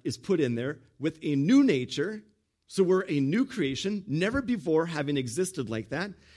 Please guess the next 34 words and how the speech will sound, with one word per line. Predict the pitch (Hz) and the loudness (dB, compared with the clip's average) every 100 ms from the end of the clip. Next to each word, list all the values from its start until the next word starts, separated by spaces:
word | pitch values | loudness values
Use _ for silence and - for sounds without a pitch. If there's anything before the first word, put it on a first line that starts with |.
| - _ | -20 _
We're | 139 156 | 0 2
given | 202 214 208 196 | 4 4 0 0
a | 143 | 0
new | 139 175 262 | 2 2 2
nature | 220 143 139 185 208 - _ _ _ | 2 0 -4 -6 -6 -10 _ _ _
that | 139 139 | -2 0
is | 147 123 | 0 -2
now | 156 175 190 - _ _ _ _ _ - | -4 -4 -6 -8 _ _ _ _ _ -6
disposed | 147 - - 240 202 190 - | -4 -4 -2 2 2 0 -4
to | 151 135 131 - | 0 0 0 -8
pleasing | - 196 208 202 190 | -2 0 0 -2 -2
God | 170 170 180 | 0 -2 -4
and | 135 - | -6 -4
honoring | 165 175 190 175 | -2 -2 -2 -2
God | 165 170 | -4 -4
and | 147 123 | -6 -6
loving | 185 165 | -4 -4
God. | 117 107 135 190 - _ _ _ _ _ _ _ - | -2 -4 -6 -10 -16 _ _ _ _ _ _ _ -4
And | 156 | 0
then | 202 208 | 0 0
God | 175 180 156 | 0 -2 -2
gives | 123 220 254 151 | 2 2 2 0
us | 143 139 | -2 -4
the | - 131 | -4 -6
Holy | 131 202 196 | -2 0 0
Spirit. | 180 - 196 127 92 _ _ _ _ _ _ _ - | -2 -4 -4 -4 -8 _ _ _ _ _ _ _ -4
It's | 160 180 | -2 -2
all | - 160 180 208 | -6 -2 0 -2
a | 208 120 | -4 -8
supernatural | - 180 190 160 160 - 175 | -8 -10 -4 -4 -4 -6 -8
transaction. | 147 143 135 135 156 185 175 | -6 -4 -4 -6 -6 -10 -10
It | - | -14
takes | - 156 - | -10 -10 -6
place | 151 151 | -6 -6